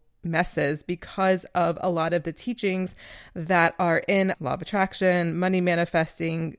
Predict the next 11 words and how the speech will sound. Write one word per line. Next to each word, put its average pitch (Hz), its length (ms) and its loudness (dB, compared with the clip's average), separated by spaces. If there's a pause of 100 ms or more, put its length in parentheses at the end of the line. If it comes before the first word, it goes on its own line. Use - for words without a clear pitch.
(260)
talk, 180 440 -2 (360)
and 180 480 4
a 196 100 2
lot 175 240 6
of 180 80 4
that 165 300 2
all 196 180 6
came 175 320 -2
from 165 300 -2
Napoleon 151 500 -4
Hill. - 320 -6